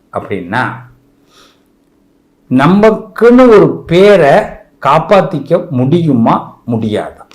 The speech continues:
நம்ம ஒரு பேரை காப்பாத்திக்க முடியுமா முடியாதா? இந்த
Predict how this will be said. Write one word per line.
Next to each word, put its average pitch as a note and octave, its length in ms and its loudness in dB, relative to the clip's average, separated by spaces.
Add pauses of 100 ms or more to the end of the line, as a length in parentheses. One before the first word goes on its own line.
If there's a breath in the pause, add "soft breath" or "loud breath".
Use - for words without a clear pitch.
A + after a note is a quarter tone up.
(1400)
நம்ம B2 280 -2
ஒரு G#2 200 0
பேரை C#3 420 2 (360)
காப்பாத்திக்க C3 920 -4
முடியுமா D3+ 500 -2
முடியாதா? - 520 -10 (1700 soft breath)
இந்த C3 200 0